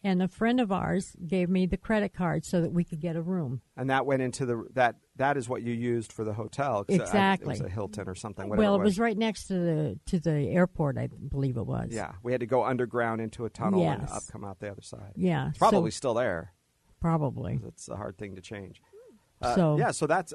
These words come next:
Speaker 2: so it was a conversation with friends and family where
Speaker 1: And it was through a payphone. Obviously, it wasn't a cell phone. We didn't have, like you said, PayPal and all that other stuff. Um, so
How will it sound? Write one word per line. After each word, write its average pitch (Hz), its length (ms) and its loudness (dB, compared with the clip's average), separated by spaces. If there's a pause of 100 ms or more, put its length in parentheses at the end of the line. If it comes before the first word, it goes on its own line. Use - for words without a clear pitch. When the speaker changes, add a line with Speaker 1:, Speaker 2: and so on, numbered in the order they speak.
(100)
Speaker 2:
so 143 200 2
it 160 180 4
was 139 280 -2
a 127 80 0
conversation 135 800 -4
with 107 160 -6
friends 127 340 -4
and 120 100 -8
family 113 380 -6
where 139 160 2
Speaker 1:
And 185 100 8
it 202 100 8
was 196 260 6
through 196 280 4
a 190 60 6
payphone. 185 640 8
Obviously, 180 560 6
it 151 100 2
wasn't 165 360 2
a 233 60 2
cell 156 280 2
phone. 135 480 -2 (140)
We 151 160 2
didn't 165 240 4
have, 185 240 4 (280)
like 160 280 0
you 196 40 4
said, 151 300 0
PayPal 147 720 2
and 143 80 2
all 139 160 0
that 139 180 0
other 143 200 0
stuff. 147 340 -4 (800)
Um, 156 480 4 (1700)
so 180 520 4